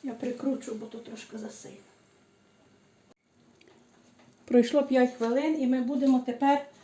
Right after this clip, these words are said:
розливати їх у банки. О, тако я кладу, як завжди, е, ложку у слоїк, як завжди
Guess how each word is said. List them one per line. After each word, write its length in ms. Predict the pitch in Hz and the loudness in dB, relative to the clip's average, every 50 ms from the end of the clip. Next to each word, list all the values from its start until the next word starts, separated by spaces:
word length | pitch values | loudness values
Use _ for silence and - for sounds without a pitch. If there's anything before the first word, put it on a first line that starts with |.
| - - _ _ - | -20 -20 _ _ -4
розливати 1000 | 240 247 262 262 254 277 277 294 302 262 240 254 233 220 214 208 208 - - 254 | 0 2 2 2 2 2 4 4 4 4 4 2 2 2 2 0 -2 -4 -2 -2
їх 380 | 262 254 262 277 302 320 330 339 - | 0 0 2 2 0 0 0 -2 -6
у 200 | - 277 254 262 269 294 320 302 | -6 -4 -2 0 0 0 0 -2
банки. 560 | 262 240 226 226 220 220 226 214 - - 240 226 - - - - - - - - - - - - - - | 0 2 2 2 2 0 -2 -4 -8 -8 -12 -12 -12 -14 -18 -20 -20 -20 -20 -20 -20 -20 -20 -20 -16 -12
О, 160 | 226 220 220 208 - - | -10 -10 -10 -10 -10 -10
тако 460 | - - 233 226 - - 240 226 226 226 | -10 -10 -10 -10 -8 -4 -4 -2 -2 -4
я 80 | 240 233 | -6 -10
кладу, 420 | 233 233 240 240 240 226 262 277 | -8 -6 -4 -4 -2 -2 -2 -2
як 220 | 262 254 233 226 196 | -2 -2 -4 -6 -4
завжди, 540 | 196 262 254 247 233 214 202 - 220 214 214 - - - _ _ _ - | 0 2 2 2 0 -2 -6 -8 -10 -10 -10 -12 -20 -20 _ _ _ -10
е, 520 | - 226 226 226 226 226 226 226 233 240 233 | -6 -4 -4 -2 -2 -2 -2 -4 -4 -4 -2
ложку 680 | 247 269 277 269 262 262 - - - - 233 226 214 - - _ _ _ _ _ _ _ _ _ _ - | 2 4 6 6 4 4 0 -8 -14 -10 -8 -8 -8 -10 -12 _ _ _ _ _ _ _ _ _ _ -14
у 360 | - 240 233 240 233 233 226 226 | -12 -10 -8 -6 -4 -4 -4 -6
слоїк, 760 | - - - 220 208 202 196 196 196 220 254 320 330 - - - - - - - - - - - _ _ - - - - - - - - - - - _ - - - - - - - - - - - - - - - - 277 269 247 | -6 -8 -4 -2 0 2 2 2 2 2 0 0 0 -2 -6 -6 -6 -8 -12 -14 -14 -16 -20 -20 _ _ -18 -18 -18 -20 -20 -20 -20 -20 -20 -20 -8 _ -6 -6 -6 -10 -4 -4 -2 -2 0 2 4 4 4 4 2 0 -4 -4 -4
як 200 | 240 233 - 220 | -4 -6 -6 -6
завжди 540 | 214 226 226 226 240 247 247 269 269 339 | -4 -2 0 0 0 -2 -4 -6 -6 -4